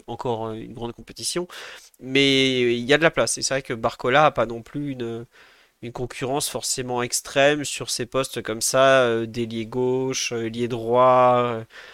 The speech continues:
il y a pas forcément, le, la France forme, euh, des défenseurs <laughs> centraux à profusion, des milieux de terrain pas mal,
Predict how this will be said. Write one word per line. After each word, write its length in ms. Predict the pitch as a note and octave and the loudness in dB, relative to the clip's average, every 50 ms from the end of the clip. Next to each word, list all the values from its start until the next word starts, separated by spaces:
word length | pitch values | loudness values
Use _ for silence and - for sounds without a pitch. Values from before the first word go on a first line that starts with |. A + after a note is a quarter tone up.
| - - _ _ _ - | -20 -20 _ _ _ -4
il 40 | - | -2
y 40 | C3 | 0
a 40 | |
pas 160 | B2 - E3+ F3 | 2 4 2 2
forcément, 420 | - D3 - - - - C#3 - - | 2 -2 -4 -4 -4 -4 -6 -8 -8
le, 320 | C#3+ C3 B2 B2 B2+ B2 | -6 -4 -2 -2 -2 0
la 140 | A#2+ A#2+ A#2+ | 2 0 0
France 340 | - - - D#3+ D3+ - - | 0 -2 -4 -4 -2 -4 -4
forme, 340 | - - D#3+ D#3 D3+ D3 B2+ | 0 4 6 6 6 4 2
euh, 220 | A#2 A2+ A2+ A2+ | 0 0 -2 -2
des 100 | A2+ A#2+ | -4 -4
défenseurs 460 | B2 C3+ - - C#3 - - C#3 B2+ | -4 -4 -4 -4 -4 -2 -2 -2 -2
<laughs> 0 | |
centraux 460 | - - - E3+ D3+ - - E3 D#3 | -2 -2 -2 -2 -2 -2 2 4 4
à 80 | C#3+ C3 | 4 4
profusion, 800 | - - C#3 B2+ - - C#3 C3+ - D#3 D3+ D3+ D#3+ D#3+ E3+ D#3 | 2 -2 -6 -6 -6 -8 -10 -6 -4 -2 -2 -2 -2 -2 -2 -2
des 120 | D3 D3 | -2 -2
milieux 240 | C3+ C3 B2+ C3+ C#3 | -2 -2 -4 -4 -6
de 60 | C3+ | -4
terrain 340 | - D#3 C#3 C#3 C#3+ C#3 C3+ | -2 -2 -2 0 -2 -2 -2
pas 140 | C3 C3+ C3 | -2 -4 -2
mal, 440 | C3+ C#3 D3 D3+ D#3+ E3 E3+ E3 | 0 2 4 4 4 4 4 2